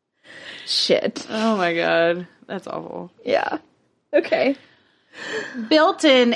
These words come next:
Speaker 2: eighteen seventy-nine by the richest man in town, the Kane House is one of the biggest homes in Bodie, with a lovely set of Victorian front windows in the living room and a large
Speaker 1: Ooh.
Speaker 2: second floor.
Speaker 1: Okay.
Speaker 2: So let's go see the Kane House.
Speaker 1: Let's go see it.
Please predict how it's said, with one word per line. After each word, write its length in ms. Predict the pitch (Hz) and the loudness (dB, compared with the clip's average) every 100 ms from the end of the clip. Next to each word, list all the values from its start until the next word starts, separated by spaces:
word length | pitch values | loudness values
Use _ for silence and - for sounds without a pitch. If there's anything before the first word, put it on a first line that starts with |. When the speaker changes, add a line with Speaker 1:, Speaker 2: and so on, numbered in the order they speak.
| - | 0
Speaker 2:
eighteen 420 | 247 240 262 240 | -2 2 2 4
seventy-nine 840 | 240 226 220 208 214 302 262 247 247 | 2 2 2 2 4 4 4 4 4
by 240 | 214 196 | 4 2
the 120 | 196 | 2
richest 420 | 185 269 269 233 | 2 2 2 2
man 260 | 220 214 190 | 2 2 2
in 100 | 185 | 0
town, 480 | 185 196 185 202 226 | 0 2 4 2 2
the 80 | 202 | 0
Kane 320 | 247 294 330 | 2 4 4
House 460 | 247 165 180 214 | 4 4 2 0
is 180 | - 202 | -2 0
one 140 | 208 202 | 0 0
of 100 | 190 | 0
the 80 | |
biggest 340 | 202 233 330 - | 0 2 2 2
homes 360 | 220 190 226 | 2 2 2
in 100 | 269 | 2
Bodie, 460 | 226 175 175 180 233 | 4 4 4 0 0
with 200 | 226 214 | 0 2
a 40 | 202 | 2
lovely 460 | 208 214 247 311 | 4 2 4 0
set 340 | 302 214 190 185 | 2 0 0 -2
of 80 | 190 | -4
Victorian 600 | 185 - 214 208 247 254 | -4 0 0 2 0 2
front 240 | 202 226 | 0 0
windows 440 | 202 180 175 196 | -2 2 2 2
in 80 | 214 | 0
the 80 | 233 | 0
living 300 | 226 170 170 | 0 0 0
room 380 | 165 160 165 214 | 0 0 -2 0
and 160 | - 202 | 2 2
a 60 | |
large 420 | 190 180 180 175 | 4 4 4 4
Speaker 1:
Ooh. 140 | 160 160 | 4 4
Speaker 2:
second 320 | 170 190 226 | 2 0 -4
floor. 640 | - 370 415 165 131 123 - | -4 0 2 2 0 -4 0
Speaker 1:
Okay. 840 | 180 480 - - 320 214 196 180 | 4 4 2 0 4 4 4 4
Speaker 2:
So 60 | 190 | 4
let's 260 | 247 427 466 | 4 2 2
go 160 | 311 | -2
see 240 | 330 247 226 | 0 -2 -2
the 100 | 359 | -2
Kane 360 | 285 254 226 | 0 0 0
House. 500 | 208 180 160 175 220 | 0 0 2 2 0
Speaker 1:
Let's 220 | - - | -2 -4
go 160 | - 302 | -4 -6
see 400 | - - - 349 | -6 -6 -2 2
it. 800 | 440 - - 50 - - - | 4 2 -4 -12 -14 -18 -20